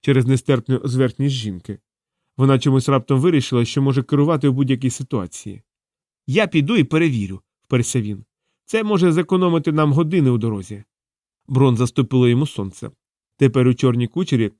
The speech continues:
підсвічувало ззаду сонце, і вони стали немов його короною під час затемнення.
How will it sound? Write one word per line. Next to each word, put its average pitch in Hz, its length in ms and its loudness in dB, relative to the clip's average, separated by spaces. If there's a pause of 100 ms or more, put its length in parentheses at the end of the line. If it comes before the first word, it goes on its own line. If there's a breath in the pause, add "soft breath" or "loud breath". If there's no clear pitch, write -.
(280)
підсвічувало 123 640 0
ззаду 120 320 -2
сонце, 127 560 -4 (320)
і 135 120 2
вони 131 200 2
стали 127 340 2
немов 127 300 2
його 127 200 2
короною 135 480 -2
під 123 240 -6
час 120 160 -2
затемнення. 98 600 -8